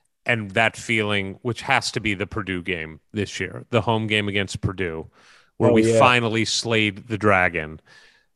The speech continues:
Speaker 2: Right.
Speaker 1: Just walk us through, Jordan, what, I mean, you had played in Assembly Hall several games before that, but
Speaker 2: Mm-hmm.
Speaker 1: nothing compared to that noise.
Speaker 2: Nothing.
Speaker 1: What was it like?
Speaker 2: Like,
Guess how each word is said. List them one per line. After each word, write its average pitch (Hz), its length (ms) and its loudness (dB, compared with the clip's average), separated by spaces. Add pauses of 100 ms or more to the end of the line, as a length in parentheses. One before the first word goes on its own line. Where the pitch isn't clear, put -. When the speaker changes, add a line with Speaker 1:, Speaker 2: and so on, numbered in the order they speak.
Speaker 2:
Right. 110 120 2
Speaker 1:
Just 220 220 4
walk 220 300 6
us 180 180 2
through, 143 360 0
Jordan, 110 520 -4
what, 135 260 2
I 143 60 4
mean, 139 120 4
you 127 100 0
had 120 160 -2
played 185 260 2
in 208 100 0
Assembly 170 300 -2
Hall 147 160 -2
several 143 340 -4
games 135 400 -2
before 127 400 -2
that, 95 280 0 (320)
but 127 120 2
Speaker 2:
Mm-hmm. 135 160 -8
Speaker 1:
nothing 139 380 2
compared 107 560 -2
to 110 140 -8
that 101 380 0
noise. 90 540 -4 (460)
Speaker 2:
Nothing. 117 460 -6 (340)
Speaker 1:
What 139 200 4
was 143 160 6
it 139 80 0
like? 104 340 -2 (1000)
Speaker 2:
Like, 131 540 4